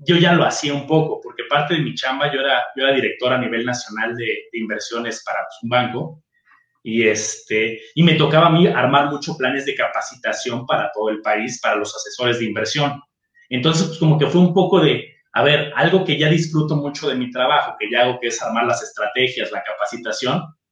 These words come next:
pues ya es momento de, en vez de armarla para un, un solo banco específico, una casa de bolsa, pues mejor armarlo para todo el público, y pues eso ya me encantó.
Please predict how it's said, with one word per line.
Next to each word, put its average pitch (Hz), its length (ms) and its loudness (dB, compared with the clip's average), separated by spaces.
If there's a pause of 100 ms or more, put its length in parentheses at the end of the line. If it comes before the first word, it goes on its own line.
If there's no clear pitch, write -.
(100)
pues 101 180 -10
ya 110 160 2
es 139 80 2
momento 151 380 4
de, 131 80 4
en 120 100 0
vez 135 160 2
de 160 60 4
armarla 143 480 4
para 123 160 0
un, 135 300 -10 (340)
un 147 160 2
solo 143 260 4
banco 143 280 4
específico, 131 580 -4
una 127 160 -4
casa 131 260 -2
de 120 60 -4
bolsa, 127 300 -2
pues 127 120 -8
mejor 120 420 -2 (300)
armarlo 123 540 2
para - 240 0
todo 120 140 -2
el 120 100 0
público, 127 400 -2
y 113 40 0
pues - 180 -8
eso 120 200 -4
ya 110 140 -4 (140)
me 104 80 -10
encantó. 110 600 -4